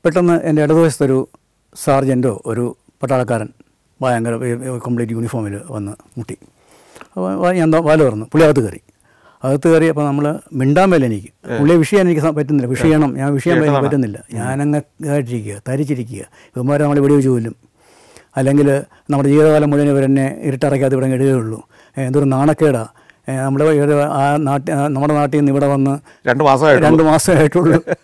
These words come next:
Speaker 1: ഏ, തിരിച്ചു പോകാൻ പറ്റുമോ? ആ, ആ, അല്ല, എന്താ സംഭവിക്കാൻ പോകുന്നു എന്നൊക്കെ പേടിച്ച് വിറച്ചിങ്ങനെ ഇരിക്കുമ്പോഴത്തേക്ക് പുള്ളി പറഞ്ഞു, "നേരെ വണ്ടി,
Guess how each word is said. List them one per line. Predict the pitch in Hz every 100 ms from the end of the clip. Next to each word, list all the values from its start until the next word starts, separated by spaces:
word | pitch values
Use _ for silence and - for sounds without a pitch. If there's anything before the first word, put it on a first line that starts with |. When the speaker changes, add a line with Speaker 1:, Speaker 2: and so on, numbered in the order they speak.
| -
Speaker 1:
ഏ, | 156 165
തിരിച്ചു | 143 151 165
പോകാൻ | 175 170
പറ്റുമോ? | 160 151 165 175 165 _ - _ -
ആ, |
ആ, | 160 156 151 165 180 175 160 175 165
അല്ല, | 143
എന്താ | 143 160
സംഭവിക്കാൻ | 156 156 165 165 165
പോകുന്നു | 151 156
എന്നൊക്കെ | 156 147 147
പേടിച്ച് | 151 156 151
വിറച്ചിങ്ങനെ | 151 139 143 147 139
ഇരിക്കുമ്പോഴത്തേക്ക് | 135 143 143 139 131
പുള്ളി | 135
പറഞ്ഞു, | 139 131 127 143 _ _ - - - _ _ _ _ _ _ _ _ - _ _ _ _ _ -
"നേരെ | 151 147
വണ്ടി, | 139 143 143 120